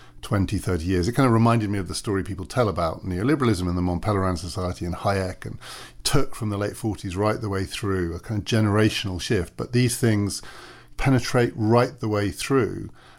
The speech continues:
and that you were writing at a point where the N H S had just become now driven by a set of ideas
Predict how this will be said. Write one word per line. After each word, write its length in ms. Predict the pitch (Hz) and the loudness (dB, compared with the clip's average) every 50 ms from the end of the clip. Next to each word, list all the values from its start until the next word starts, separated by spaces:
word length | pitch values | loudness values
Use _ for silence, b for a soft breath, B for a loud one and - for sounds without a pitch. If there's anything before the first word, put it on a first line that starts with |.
| B B | B B
and 140 | 98 101 101 | -4 -4 -2
that 80 | - | 0
you 120 | 113 107 107 | 2 2 4
were 120 | 107 107 | 4 6
writing 340 | 104 107 104 98 - - 110 | 6 6 4 4 2 -2 -4
at 60 | 95 | -4
a 40 | 95 | -4
point 360 | - - - 117 104 101 101 | -6 -4 -4 -2 -2 -2 -2
where 120 | - 98 95 | -2 -2 -2
the 100 | 98 98 | -2 -2
N 100 | 101 104 | -2 -2
H 200 | 110 107 - 113 | -4 -4 -4 -4
S 200 | 104 90 - - | -4 -4 -4 -6
had 120 | - 92 | -6 -4
just 240 | - 123 104 - - | -2 -2 -2 -2 -2
become 540 | - - - - - 127 117 107 101 98 101 | -6 -6 -4 0 2 4 4 4 4 2 2
now 200 | 104 101 98 98 | 2 2 2 0
driven 560 | 85 - 113 107 90 104 92 87 87 82 - B B B B B B - | 2 2 2 2 2 2 0 0 -2 -4 -6 B B B B B B -2
by 120 | 104 101 | -2 0
a 60 | 95 | 0
set 240 | - - 107 - - | 0 0 -2 -2 0
of 80 | 92 98 | 0 0
ideas 600 | 92 90 87 98 92 92 90 90 90 82 - | 0 2 2 0 0 0 0 0 -2 -2 -6